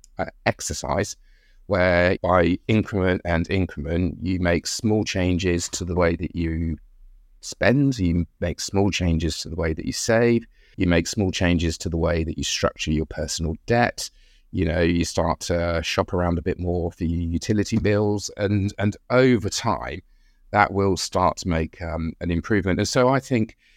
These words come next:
an employer providing access to that sort of resource. Now, whether that's a resource that the employer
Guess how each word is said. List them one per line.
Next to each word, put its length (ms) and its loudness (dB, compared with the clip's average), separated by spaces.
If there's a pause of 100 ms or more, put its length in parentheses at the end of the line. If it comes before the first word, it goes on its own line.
(200)
an 100 -2
employer 720 2
providing 800 2
access 560 -6
to 100 -4
that 240 0
sort 400 -4
of 180 -4 (120)
resource. 680 -2 (760)
Now, 140 6
whether 300 4
that's 360 -2 (480)
a 60 0
resource 440 0
that 120 -4
the 100 -2
employer 600 -4